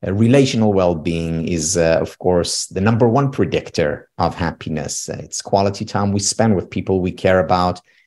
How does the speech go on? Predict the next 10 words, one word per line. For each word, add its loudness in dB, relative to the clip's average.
and -2
who 0
care 0
about 2
us. 2
It's -8
about -2
kindness -2
and -4
generosity. -2